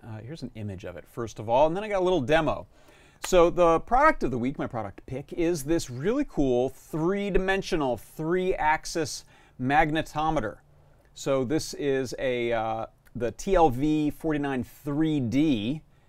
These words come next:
for three-dimensional, and, uh, that is a magnet sensor which can sense the, uh, strength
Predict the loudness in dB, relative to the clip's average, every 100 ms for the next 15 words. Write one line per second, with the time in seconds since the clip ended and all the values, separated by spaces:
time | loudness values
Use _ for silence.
0 | _ _ _ -20 -20 -20 -20 -12 -10 -8
1 | -8 -8 -8 -10 -10 -12 -14 -12 -12 -12
2 | -16 _ -20 -20 -4 0 2 2 4 4
3 | 6 4 0 0 2 4 2 -4 -12 -2
4 | 0 2 0 -4 -6 -10 -14 -20 _ _
5 | _ -20 -8 0 2 4 4 2 2 0
6 | 0 0 2 0 0 -2 -4 -2 2 2
7 | 0 -6 -12 -14 _ _ _ _ _ _
8 | -4 0 2 2 4 4 4 4 0 -6
9 | _ -16 -14 -2 0 0 -4